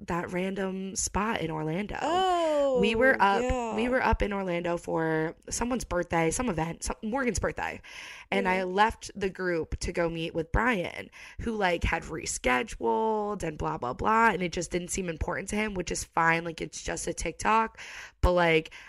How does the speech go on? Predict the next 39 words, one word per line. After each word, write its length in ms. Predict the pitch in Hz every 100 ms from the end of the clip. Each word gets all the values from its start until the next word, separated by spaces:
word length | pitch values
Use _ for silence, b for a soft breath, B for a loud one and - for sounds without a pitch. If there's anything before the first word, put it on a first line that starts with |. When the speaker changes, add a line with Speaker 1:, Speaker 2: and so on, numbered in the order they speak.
| -
Speaker 1:
I 160 | 190 185
was 140 | 180
taking 320 | - 185 190
time 220 | 175 175
out 100 | 160
of 60 | 156
my 160 | 151 151
day 140 | 151
to 60 | 156
meet 180 | 156
him, 360 | 156 175 180 185 -
and 120 | 160
it 120 | 156
Speaker 2:
Mm. 40 |
Speaker 1:
just 180 | 156 151
seemed 220 | - 156
like 160 | 147 147
he 100 | 151
didn't 200 | 139 156
give 120 | -
a 40 | 165
shit, 320 | - 185 185
which 160 | 170 165
was, 120 | 156
like, 280 | 156 151 -
whatever. 520 | - 165 131 202 262 277 B B B B
And 180 | 196 214
then 160 | 214 202 _
every 420 | 190 214 196 214 226
single 340 | - 185 175
time 320 | - 160 160
after 260 | 151 156 185
that 380 | 202 220 226 -
was 260 | 170 165 - - -
way 320 | 180 175 160
more 200 | 160 156
genuine. 680 | - - 113 104 87 - -
And, 160 | - 180
like, 360 | 170 170 170